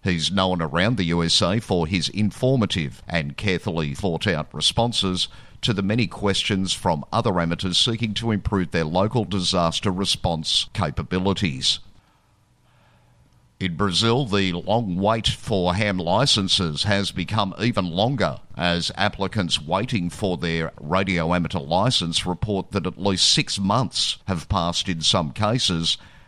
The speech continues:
and they're growing impatient. Brazil's National Amateur Radio Society has asked Anatel, the nation's regulator, to act promptly and resolve the delays for the waiting candidates.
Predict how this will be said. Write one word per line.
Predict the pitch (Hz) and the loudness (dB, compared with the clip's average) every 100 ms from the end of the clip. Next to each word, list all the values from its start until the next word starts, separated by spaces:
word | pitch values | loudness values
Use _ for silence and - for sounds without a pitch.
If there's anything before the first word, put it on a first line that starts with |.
| - | -8
and | - 117 | -4 0
they're | 127 131 | 0 0
growing | 92 101 98 85 | 2 4 4 2
impatient. | 82 82 - 98 120 - 76 - - - - - - _ - | 0 0 0 0 0 0 -2 -4 -6 -10 -20 -20 -20 _ -4
Brazil's | 95 95 98 92 85 87 | -2 0 0 0 0 0
National | 92 107 - 98 87 73 | 2 2 0 0 0 -2
Amateur | 101 98 101 | -2 0 -2
Radio | 87 92 87 87 82 | 0 2 2 0 0
Society | - 82 98 98 113 98 80 78 - | 0 2 2 2 2 0 -2 -4 -2
has | 101 90 92 - | 0 2 0 0
asked | 101 104 - - - | 2 2 0 -2 -4
Anatel, | 90 113 131 104 87 85 - - | 0 0 2 0 0 0 -4 -4
the | 87 | 0
nation's | 90 90 - 82 80 | 2 2 0 -2 -2
regulator, | 90 107 98 87 85 87 87 87 - | -2 0 2 4 2 2 0 0 0
to | 117 117 | 0 0
act | 139 - | -2 -6
promptly | - 127 123 104 87 65 - - | -2 0 0 -4 -4 -6 -12 -2
and | 87 85 98 | 0 2 2
resolve | 92 85 95 92 - | 0 2 2 0 -4
the | |
delays | 87 80 85 90 92 | -4 -2 2 2 2
for | - 110 | 0 -2
the | |
waiting | 87 87 82 95 69 | 0 0 0 -2 -4
candidates. | 107 95 101 87 78 - - - | -2 0 2 0 -2 0 0 0